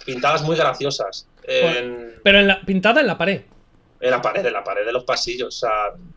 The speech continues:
Speaker 1: muy posmodernas, muy feministas posmodernas,
Speaker 2: ¿Qué contaban?
Speaker 1: nada.
Speaker 2: Feminista, feminista Pablo Iglesias, en su, en
Speaker 1: Eh,
Speaker 2: su
Speaker 1: bueno, claro, él se define feminista, pero luego hay corrientes del
Speaker 2: ¿Cómo, cómo, cómo?
Speaker 1: aliado,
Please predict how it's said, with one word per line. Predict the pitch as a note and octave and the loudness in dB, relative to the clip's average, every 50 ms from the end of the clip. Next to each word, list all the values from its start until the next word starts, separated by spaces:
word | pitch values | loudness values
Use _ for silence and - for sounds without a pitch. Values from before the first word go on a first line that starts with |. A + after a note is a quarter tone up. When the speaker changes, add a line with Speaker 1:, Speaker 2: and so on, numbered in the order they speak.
| - _ _ _ _ _ | -20 _ _ _ _ _
Speaker 1:
muy | - B2 C3 C#3+ C#3 | -10 -4 -4 -4 0
posmodernas, | C#3 C#3+ B2+ C3 A#2+ B2+ C#3+ D3+ D3 C3+ C3+ C3 | 0 -2 -2 2 2 2 2 2 2 0 -2 -2
muy | C#3+ C#3 C#3 | -2 -6 -4
feministas | - D3 C3 C3 C#3 C3+ - B2+ B2 - | -6 -6 -6 -4 -6 -4 -4 -4 -4 -4
posmodernas, | - A#2 A#2 A2+ A2 B2+ C#3 C3 B2+ | -8 -10 -6 -2 0 0 0 2 2
Speaker 2:
¿Qué | G3 F#3 | 2 4
contaban? | F#3 G3 F#3+ F3+ F#3 F3 F#3+ B3 D#4 | 4 2 0 2 2 2 4 2 2
Speaker 1:
nada. | E4+ - - _ _ _ _ _ _ _ - - | 0 -4 -10 _ _ _ _ _ _ _ -18 0
Speaker 2:
Feminista, | - G3+ G3 G3 G#3+ B3 B3+ - E4 D#4+ D4 B3+ G#3+ F#3+ | 2 4 4 4 4 2 2 2 2 4 4 4 4 2
feminista | F#3 - F3+ F3 F3+ G3+ - - A#3+ | 0 -2 -2 -2 -2 -4 -4 -6 -6
Pablo | - A#3 G#3+ G3 | -4 -4 -4 -2
Iglesias, | G#3+ A#3+ - - - C3 B2+ - - _ _ | -4 -4 -6 -8 -8 -8 -10 -12 -14 _ _
en | - D#3 D3 | -12 -12 -12
su, | D3 - D3+ C#3+ C3+ - - - | -10 -8 -8 -8 -8 -10 -12 -6
en | D3 C#3+ | -2 0
Speaker 1:
Eh, | C#3+ C3+ C3 C#3 C#3+ | 2 2 2 2 0
Speaker 2:
su | C#3+ | 0
Speaker 1:
bueno, | C#3+ D3+ D#3 D3 C3 B2+ A#2 A#2 - A#2+ | 0 2 2 2 2 0 -2 -4 -10 -2
claro, | - D#3 E3+ D#3+ C3+ A2+ G#2 - - B2+ | 2 4 4 6 4 2 0 -6 -6 -2
él | B2+ C3+ C#3 D3 C#3+ | 0 0 0 0 0
se | - E3 | 0 2
define | D#3+ D#3 D#3+ F3 E3 | 2 2 2 0 -2
feminista, | - F#3 E3+ E3 D#3 E3+ F#3 - D3 B2+ | -2 -2 -2 -2 -4 -4 -2 0 -2 0
pero | - A#2 A#2 | 0 0 0
luego | A#2+ C3 C#3 C#3+ | 0 0 0 0
hay | D3 C#3+ | 0 0
corrientes | C#3+ C#3+ C#3+ D3 D3 - D3+ C#3+ - | 0 0 0 0 0 0 -2 0 0
del | D3+ C#3+ - _ _ _ _ _ _ _ _ _ _ _ _ _ _ _ _ _ _ _ _ _ _ | -4 -4 -4 _ _ _ _ _ _ _ _ _ _ _ _ _ _ _ _ _ _ _ _ _ _
Speaker 2:
¿Cómo, | - F#3+ G#3+ | 0 0 2
cómo, | G3+ G#3 A3 | 2 2 2
cómo? | G#3 - A#3+ | 2 2 0
Speaker 1:
aliado, | F#4 - D#3 E3 - A#2 G#2+ | 0 0 -2 -2 -2 -4 -8